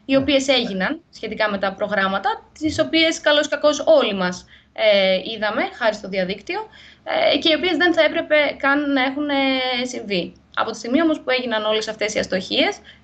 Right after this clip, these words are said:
Speaker 1: ε, καλό ήτανε να διορθωθεί όλη αυτή η κατάσταση, έτσι ώστε σε μια τόσο κρίσιμη οικονομικά περίοδο και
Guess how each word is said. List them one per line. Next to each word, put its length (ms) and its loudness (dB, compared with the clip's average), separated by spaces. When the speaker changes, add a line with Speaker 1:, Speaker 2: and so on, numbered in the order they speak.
Speaker 1:
ε, 300 2
καλό 240 2
ήτανε 280 0
να 180 -4
διορθωθεί 840 -2
όλη 280 2
αυτή 180 -2
η 40 -6
κατάσταση, 540 0
έτσι 160 -2
ώστε 420 0
σε 160 -12
μια 180 -2
τόσο 300 -2
κρίσιμη 500 0
οικονομικά 640 -2
περίοδο 800 2
και 160 -4